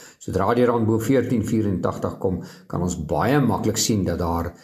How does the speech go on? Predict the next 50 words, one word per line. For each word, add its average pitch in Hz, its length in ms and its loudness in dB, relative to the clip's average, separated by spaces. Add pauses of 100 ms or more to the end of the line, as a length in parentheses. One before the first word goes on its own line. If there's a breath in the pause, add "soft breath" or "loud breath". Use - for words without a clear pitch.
(200 loud breath)
'n 123 200 -2
verswakking 156 640 0
kan 170 160 2
intree, 151 520 4
en 101 80 0
as 90 120 -2
die 98 80 -2
sojaprys 117 640 2
net 147 180 2
'n - 220 -6
bietjie 156 260 2
lewe 110 260 2
kry 120 200 4
met 98 160 0
hierdie 110 240 2
oggendsterformasie, 101 1160 0 (240 loud breath)
kan 95 180 0
jy 90 120 2
dalk 90 240 0
'n - 100 -4
paar 98 240 2
rand 90 220 -2
vir 92 100 -2
die 85 100 0
boere 85 260 0
in 82 80 0
die 80 100 -2
sak - 320 -2
wag. - 280 -2 (340 loud breath)
Wel, 151 360 4
besoek 151 280 0
gerus 196 240 4
ons 180 140 2
webtuiste, 190 640 2
W 113 240 2
W 127 200 2
W 131 200 2
punt 117 200 0
frans 131 300 0
de 127 80 -4
Klerk 123 260 2
punt 113 200 0
com, 123 200 0
vir 107 120 -2
meer 101 260 2
inligting 147 500 -2 (280 loud breath)
en 87 120 -2
ons 85 260 -4
gesels 82 500 -2
weer. - 340 -4